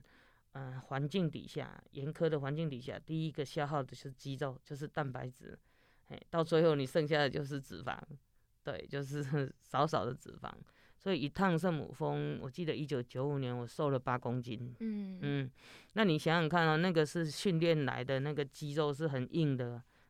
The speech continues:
Speaker 1: 然后两个月就瘦掉八公斤了。
Speaker 2: 哦。
Speaker 1: 呃，对，所以，啊，跟现在又不一样了哦。现在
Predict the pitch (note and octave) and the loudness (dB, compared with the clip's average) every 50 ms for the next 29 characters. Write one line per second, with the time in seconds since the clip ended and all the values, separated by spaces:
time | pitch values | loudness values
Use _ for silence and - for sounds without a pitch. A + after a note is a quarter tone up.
0 | _ - - C3 B2 A#2+ C#3+ D#3 D3+ D3 C#3+ C#3 C3 C3 C3 B2+ C3 B2 B2 C3 | _ -10 -8 -6 -6 -2 0 0 2 2 2 0 0 -2 -2 -2 -2 0 2 2
1 | C#3 D3 D3+ D3 C3 D3 C#3 C3+ - - D#3 C3+ B2+ C#3+ C3+ B2+ - - A#2+ B2 | 4 4 4 4 4 2 -2 -4 -2 -2 -2 0 2 2 0 0 0 -2 -4 -2
2 | - B2 B2+ C3 A#2+ A#2 A#2 A#2+ A#2+ A#2 B2 - _ _ _ _ _ - F#3 F3+ | -2 -2 -4 -2 -4 -4 -6 -6 -6 -8 -10 -12 _ _ _ _ _ -16 -14 -14
3 | F3+ F3+ F#3 F3+ F3+ F3+ C3+ C3+ C#3 C#3 C3+ B2+ B2+ B2 B2 B2+ - B2 B2+ - | -12 -12 -12 -12 -8 -6 -2 0 0 0 0 0 -2 -2 -4 -6 -6 -6 -6 -4
4 | - - - - F3 F#3 F3+ D#3 - - - - - - - D3 C#3 C3 C3 - | -6 -6 -2 0 2 2 2 2 -2 -8 -20 -20 -20 -10 -8 -8 -6 -6 -6 0
5 | - F3+ F#3+ F#3+ F3 - - B3 A3+ F#3 E3+ G3 F#3+ F3 E3 D#3+ D#3 E3+ D#3+ C#3+ | 2 4 4 4 2 2 4 4 6 6 6 6 6 6 6 6 4 2 -2 -2
6 | C#3+ D3 D3 C#3+ C#3 C3 B2+ B2 B2+ B2+ B2 C3+ - - - F#3 E3+ D#3 F3+ F3+ | -2 -2 -4 -4 -6 -6 -8 -8 -10 -12 -12 -14 -8 -4 -2 0 2 2 4 4
7 | E3+ D#3 D3 | 4 2 0